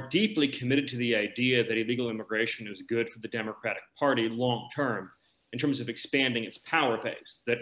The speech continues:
it's bad politics now, but over time, that it's good for increasing the number of Democrat voters. That's certainly their view, and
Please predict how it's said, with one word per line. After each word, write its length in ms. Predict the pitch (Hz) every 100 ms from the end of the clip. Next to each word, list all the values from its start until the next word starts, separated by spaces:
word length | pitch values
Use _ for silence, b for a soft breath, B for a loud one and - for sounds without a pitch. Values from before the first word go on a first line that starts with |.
| -
it's 180 | 143 -
bad 300 | 165 147 -
politics 440 | 147 131 117 -
now, 480 | 147 190 147 110 104 - _ _ _
but 100 | 139
over 160 | 131
time, 580 | 127 - 160 143 117 117 - _ _ _ 127
that 140 | 127
it's 240 | 135 127
good 260 | - 135 127
for 380 | 127 120 117 -
increasing 640 | 123 123 - 143 135 135
the 80 | 120
number 260 | 120 120 117
of 120 | 110
Democrat 400 | 117 110 - 104
voters. 320 | 131 123 - -
That's 220 | 139 -
certainly 420 | 175 170 143 131
their 200 | 123 104 -
view, 400 | 123 143 170 - _ _ _ _ -
and 480 | 131 131 131 123